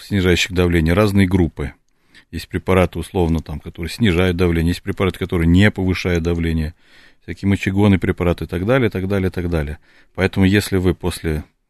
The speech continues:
м, там, назначения схемы её выполняете, давление не снижается, соответственно, ну, нужно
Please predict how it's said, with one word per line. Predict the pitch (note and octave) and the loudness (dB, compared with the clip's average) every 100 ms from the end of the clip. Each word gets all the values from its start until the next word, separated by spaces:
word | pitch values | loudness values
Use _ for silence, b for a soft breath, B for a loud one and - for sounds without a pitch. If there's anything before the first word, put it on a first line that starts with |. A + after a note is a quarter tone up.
| _ _ _ | _ _ _
м, | A#1+ A1 F#2+ G2 - | -20 -18 -18 -18 -12
там, | F2 E2+ E2+ E2 | -8 -8 -10 -6
назначения | F2 F2+ G2 - F#2 | -2 0 0 2 2
схемы | F2+ - A2 E2+ | 2 2 2 2
её | E2 E2+ F2+ F2+ | 0 -2 0 0
выполняете, | F#2 F#2+ F#2+ F2+ E2 F2 | 0 2 4 4 0 -2
давление | F2+ F#2 E2+ | -2 2 2
не | F2 F2 | 2 2
снижается, | - F#2 C3 E3 - - - b b b b | -2 -2 0 0 -2 -14 -18 b b b b
соответственно, | - E2 G#2 C#3+ - A2 F#2 E2 D#2 | -6 -4 0 0 0 0 2 0 -2
ну, | F2 A#2 C3 - | -6 -6 -6 -4
нужно | G#2 G#2 G2+ F2+ | -4 0 -2 -2